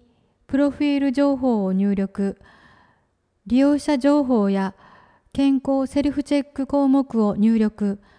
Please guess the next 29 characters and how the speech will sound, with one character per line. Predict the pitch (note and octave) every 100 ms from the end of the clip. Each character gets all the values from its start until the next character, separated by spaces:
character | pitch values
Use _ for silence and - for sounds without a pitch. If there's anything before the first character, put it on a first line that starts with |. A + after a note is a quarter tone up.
| _ _
三、 | - - C4+ A#3+ F3+ - _ _ _ _
ポ | - C#4
イ | D4
ン | C#4+
ト | C#4+
を | C4+
貯 | B3
め | G#3+ F#3+
る。 | F3 - _ _ _ _ _
検 | - C#4+ C#4+
診 | C#4+ D4
ポ | C#4 C4
イ | B3
ン | A3+
ト。 | - G3 F3+ _ _ _ _
特 | B3+ -
定 | - C#4+
健 | C#4+ C#4 C4+
診、 | - G#3+ F3 F#3 _ _
が | A#3+ C4+
ん | C4
検 | C4+ C4
診、 | - G3+ E3+ F3+ _ _ _ _ _
毎 | A#3+ C4+ C#4+
日 | C#4+ -
ポ | - A#3+
イ | A3+
ン | G#3
ト、 | - F3+ G3